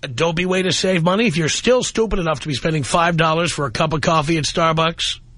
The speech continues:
at Costco right now, you can get five twenty dollar gift cards. Retail value a hundred bucks. At Costco, you can get five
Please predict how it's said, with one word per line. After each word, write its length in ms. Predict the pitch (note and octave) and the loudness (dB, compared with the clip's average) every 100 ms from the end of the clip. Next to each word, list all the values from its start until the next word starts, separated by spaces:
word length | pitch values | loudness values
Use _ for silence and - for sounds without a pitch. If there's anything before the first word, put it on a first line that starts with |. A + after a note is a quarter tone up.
| - - - - - - | -20 -20 -18 -14 -12 -6
at 160 | - C#3 | -2 0
Costco 560 | - G3+ F#3+ - F3 D#3+ | 2 2 2 2 2 2
right 260 | E3+ G3+ | 0 0
now, 220 | E3 D#3 | -2 0
you 160 | D3 C#3 | -2 -4
can 100 | C3+ | -4
get 200 | C3 A#2+ | -4 -4
five 840 | - - E3+ E3+ F3 F#3 F#3+ E3 - | -6 -2 2 2 2 2 0 -4 -6
twenty 260 | - E3+ | -2 0
dollar 240 | D#3 D3+ D3 | 2 2 2
gift 260 | D3 C#3 | 0 -2
cards. 580 | - C#3 G2 G2 - - - - - - - - - - - | -2 -2 -2 -2 -4 -4 -12 -20 -20 -20 -20 -20 -20 -10 -2
Retail 380 | D3 - D#3+ | -2 2 2
value 280 | C#3 D3 C#3 | 2 2 2
a 40 | C3 | 0
hundred 280 | D3 D#3 | 0 0
bucks. 320 | C#3 D#3 D#3+ - | 0 0 -2 -6
At 120 | - | -2
Costco, 440 | F3 D#3 - E3 | 0 0 0 0
you 80 | D#3 | 0
can 80 | C#3 | -2
get 160 | A#2+ | -4
five 560 | - - D3+ D#3 F3+ F3 | -4 -2 0 2 0 -2